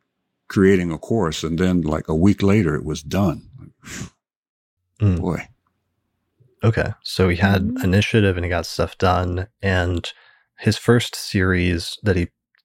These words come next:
Speaker 2: t-, started with Llewellyn back in the nineteen seventies was The Principles and Practice of Astrology, which was
Speaker 1: Yeah.
Speaker 2: twelve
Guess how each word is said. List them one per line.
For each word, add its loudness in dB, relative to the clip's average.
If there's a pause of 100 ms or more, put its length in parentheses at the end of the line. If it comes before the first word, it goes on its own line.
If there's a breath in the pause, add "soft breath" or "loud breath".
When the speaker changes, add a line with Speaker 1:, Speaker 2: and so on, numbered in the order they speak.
(140)
Speaker 2:
t-, -2
started 0
with -4
Llewellyn 0
back -4
in -6
the -4
nineteen -4
seventies -2
was -2
The -4
Principles 0
and -6
Practice -4
of -6
Astrology, 0
which -4
was -4
Speaker 1:
Yeah. -10
Speaker 2:
twelve 0